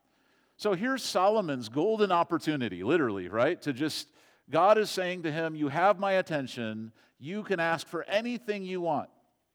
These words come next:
What did Solomon ask for? Verse six. Solomon replied, "You showed faithful love to your servant, my father David, because he was honest and true and faithful to you.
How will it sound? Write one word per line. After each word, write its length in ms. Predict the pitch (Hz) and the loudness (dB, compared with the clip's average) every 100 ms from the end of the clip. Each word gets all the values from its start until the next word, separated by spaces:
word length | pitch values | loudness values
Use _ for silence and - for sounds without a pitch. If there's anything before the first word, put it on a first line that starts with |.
| _ _ _ _ _ | _ _ _ _ _
What 200 | 123 143 | -8 -8
did 140 | 160 139 | -6 -4
Solomon 540 | 147 135 131 131 127 | 0 0 0 -4 -6
ask 320 | 120 117 - | -2 -2 -4
for? 280 | - 95 76 - _ - | -14 -12 -12 -18 _ -12
Verse 200 | 113 - | -10 -6
six. 400 | 110 - - - _ _ | -8 -8 -18 -20 _ _
Solomon 380 | - 175 208 220 | -2 0 2 2
replied, 560 | 214 - 113 104 120 123 _ _ _ _ _ _ | 0 2 2 2 0 -8 _ _ _ _ _ _
"You 220 | 110 175 | -10 -8
showed 360 | 226 - 214 175 | -6 0 2 2
faithful 460 | - 190 190 190 175 | 2 0 0 0 4
love 240 | 170 160 | 4 4
to 80 | 160 | 2
your 160 | 147 | 0
servant, 480 | 139 175 175 143 123 - | -2 0 0 0 -6 -4
my 160 | 143 151 | -2 -2
father 440 | - 170 175 165 | 2 4 4 2
David, 560 | 139 160 123 107 98 127 _ _ - | 2 2 2 -2 -6 -12 _ _ -8
because 340 | 151 185 175 | -6 0 -2
he 120 | - 180 | 0 0
was 200 | 160 175 | 0 0
honest 640 | - 165 208 233 - - | 0 2 2 0 -6 -8
and 140 | 139 135 | -8 -8
true 400 | - 190 202 196 | -8 -4 -2 -4
and 120 | 135 | -4
faithful 380 | 170 156 143 131 | -2 -2 -2 -6
to 120 | 123 | -6
you. 120 | 101 | -8